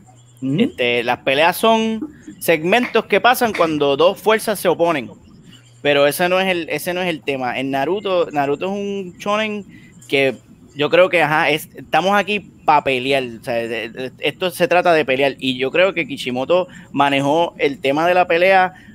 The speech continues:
Speaker 2: diez mil veces mejor que One Piece, porque las peleas en Naruto eran juegos de ajedrez, eran gente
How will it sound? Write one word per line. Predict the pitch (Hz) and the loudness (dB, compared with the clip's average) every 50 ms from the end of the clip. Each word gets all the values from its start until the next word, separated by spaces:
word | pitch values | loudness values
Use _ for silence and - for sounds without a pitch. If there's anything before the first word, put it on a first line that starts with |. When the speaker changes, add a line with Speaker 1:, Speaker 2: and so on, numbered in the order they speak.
| - - 131 | -20 -10 -2
Speaker 2:
diez | 131 143 143 | 0 0 0
mil | 139 135 143 143 | 0 0 -2 0
veces | 143 170 170 - 202 | 2 0 0 0 -2
mejor | 190 185 190 190 190 185 185 | -2 0 0 0 0 0 0
que | - 196 | 0 0
One | 190 185 196 196 185 | 2 2 0 -2 -2
Piece, | - 185 185 - | -2 -4 -4 -2
porque | - 190 - - 147 | -4 -4 -2 -2 -2
las | 131 123 | -2 -2
peleas | - _ - 131 127 131 135 147 | -2 _ 0 2 2 2 2 2
en | 165 170 | 0 0
Naruto | 175 170 165 175 190 202 202 | 0 0 0 0 0 0 2
eran | 185 180 180 165 | 2 2 0 0
juegos | 160 165 175 185 175 | 0 2 2 2 0
de | 156 160 | 0 0
ajedrez, | 156 139 117 117 131 147 170 143 110 - - 110 | 0 0 0 0 2 2 2 0 -2 -4 -4 -2
eran | 117 139 160 165 | 0 0 0 0
gente | 156 170 185 202 - - 202 196 196 185 | 0 0 -2 0 0 0 2 2 2 0